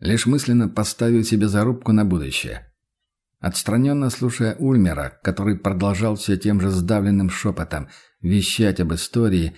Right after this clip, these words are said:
и значимости уникальной скульптуры, он отступил чуть назад, всматриваясь в образ всадника и пытаясь понять,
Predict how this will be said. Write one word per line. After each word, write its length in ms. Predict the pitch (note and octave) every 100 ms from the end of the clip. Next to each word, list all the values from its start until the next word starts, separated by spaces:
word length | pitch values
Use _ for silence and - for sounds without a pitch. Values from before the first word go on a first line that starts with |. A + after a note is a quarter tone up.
| - _
и 100 | -
значимости 720 | F#2 F2+ A2 G#2 G2 F#2+ -
уникальной 480 | G2 F#2+ F#2 G2+ F#2+
скульптуры, 800 | F2 - F2 - C3 A2+ F2 - _ _ _
он 120 | -
отступил 520 | A2+ A2 - B2 C3 A#2+
чуть 220 | - G#2+
назад, 520 | G#2+ A2 G#2 F2 -
всматриваясь 680 | - G#2 G2+ F2+ F#2 F#2 -
в 60 | G2+
образ 320 | F#2 F2 F2
всадника 640 | - A2+ G#2+ D#2+ - C2 - _ _
и 120 | -
пытаясь 320 | G2 A2+ A#2+
понять, 580 | - A#2 G2 F2 D2+ C2+